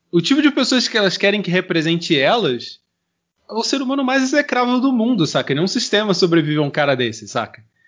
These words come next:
Então, assim, essas pessoas não vão desaparecer porque essas pessoas vão reclamar a vida inteira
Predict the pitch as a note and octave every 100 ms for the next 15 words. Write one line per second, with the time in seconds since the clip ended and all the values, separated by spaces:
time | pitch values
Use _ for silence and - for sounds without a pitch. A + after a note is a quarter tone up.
0 | _ _ _ D3+ D#3+ G3+ G3 F#3 B2 -
1 | _ _ _ _ _ - _ D3 C#3+ E3+
2 | G3+ G#3+ A3 F#3 A#3 G#3+ A#3 G3+ G#3 G#3
3 | F3+ D3 - E3 G#3+ A3 _ _ _ _
4 | - D3+ G3+ G3+ G#3 G#3+ G3+ G#3 F#3+ F#3+
5 | G3 G3+ F3 D3+ C#3+ D3 D3+ A#3 C4 A3+
6 | - F3+ A#3 C#3 A#2